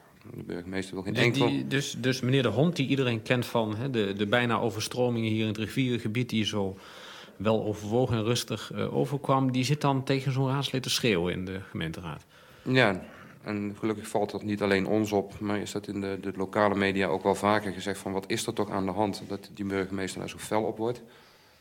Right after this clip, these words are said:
Speaker 1: Een van de belangrijke dingen
Speaker 2: Maar wat
Speaker 1: die
Speaker 2: is er aan de hand volgens u?
Speaker 1: Nou, een van de dingen die De Hond gewoon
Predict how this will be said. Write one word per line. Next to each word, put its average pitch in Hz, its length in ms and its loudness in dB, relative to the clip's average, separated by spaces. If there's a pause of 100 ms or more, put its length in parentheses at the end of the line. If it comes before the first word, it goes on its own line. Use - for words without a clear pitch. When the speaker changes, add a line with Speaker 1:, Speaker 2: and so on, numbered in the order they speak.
(520)
Speaker 1:
Een 110 160 2
van 107 80 2
de 101 60 4
belangrijke 104 420 4
dingen 98 100 0
Speaker 2:
Maar 117 80 4
wat 127 100 4
Speaker 1:
die 139 100 4
Speaker 2:
is 139 80 0
er - 60 -6
aan 120 60 0
de 113 60 2
hand 113 180 0
volgens 107 260 -6
u? 160 140 -6 (560)
Speaker 1:
Nou, 127 240 -2
een 120 140 4
van 120 100 2
de 113 80 2
dingen 113 280 2
die 104 340 -2 (460)
De 101 220 -4
Hond 113 260 2
gewoon 104 360 2